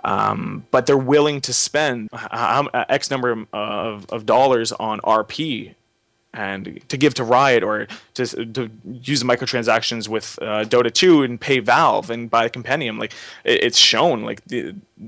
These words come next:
the crowdfunding for the, uh, for the T I four was, they started off with a base of one point six million and ramped it up all the way to ten point eight. So clearly the gamers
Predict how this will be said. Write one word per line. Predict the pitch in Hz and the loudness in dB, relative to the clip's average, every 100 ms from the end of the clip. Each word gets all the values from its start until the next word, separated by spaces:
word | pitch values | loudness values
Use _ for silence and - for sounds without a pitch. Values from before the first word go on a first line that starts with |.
| - - _ _ _ - | -18 -20 _ _ _ -10
the | 123 | -6
crowdfunding | 135 151 180 - 120 117 | 2 4 4 2 -2 -2
for | 117 | -2
the, | 110 127 123 | -2 -4 -2
uh, | 113 | -2
for | - | -2
the | 113 104 - | -8 -10 -6
T | - 131 | 0 0
I | |
four | 104 156 156 104 | 2 2 2 2
was, | 113 110 - - - - - | -2 -2 -8 -16 -20 -20 -10
they | - | -2
started | 110 160 135 | 2 4 6
off | 139 - | 4 2
with | 110 | -4
a | |
base | 98 139 156 | 0 0 0
of | 107 | -2
one | 120 | -4
point | 120 117 | -4 -4
six | - 131 120 | -2 -2 -4
million | 113 117 147 107 | -2 -2 -2 -6
and | 107 | -4
ramped | 117 127 120 | -2 -2 0
it | 110 | 0
up | 143 - | 0 0
all | 120 | 0
the | 117 | 2
way | 113 | 0
to | 110 - | -4 -8
ten | - 131 123 | -6 -6 -4
point | 113 107 - | -8 -6 -4
eight. | 156 117 - - _ _ _ _ _ _ _ _ - | -4 -4 -10 -20 _ _ _ _ _ _ _ _ -2
So | - 123 107 101 95 - | 4 6 6 4 0 -4
clearly | - 403 156 151 135 127 | 4 6 6 4 4 0
the | - | -2
gamers | 131 175 170 117 | 2 4 4 0